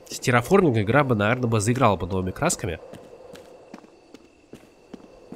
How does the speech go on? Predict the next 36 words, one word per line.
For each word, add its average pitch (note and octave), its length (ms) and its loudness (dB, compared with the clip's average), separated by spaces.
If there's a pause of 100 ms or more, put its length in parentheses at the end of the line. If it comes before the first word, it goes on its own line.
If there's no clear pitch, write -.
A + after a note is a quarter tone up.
(760)
Потому - 220 -8
что - 100 -10
терраформинг C3 460 2
это C#3 100 -2
был C#3 160 4
бы B2+ 100 2
тогда A#2 280 4
бы A2+ 160 4 (680)
все-таки - 340 -4
уже A2+ 140 4
в-, G#2 220 -2
а, A#2 200 0
в-, - 180 -16
еще C#3+ 320 4
один G#2+ 260 2
пас A#2 300 2
в - 20 0
сторону G#2+ 420 0
Life G#2+ 220 -2
is - 180 -8
Fiddle. E3+ 300 2 (760)
Причем - 200 -4
достаточно A#2+ 340 0
серьезный C3 400 2
пас, - 220 0
потому - 160 -4
что - 160 -8
Life A#2 180 -2
is - 80 -14
Fiddle, E3 200 2
терраформинг A#2+ 520 -2
реально A#2 440 0
очень G#2+ 360 -4
важную B2 240 2
роль A2 180 0
играет. F2 300 -6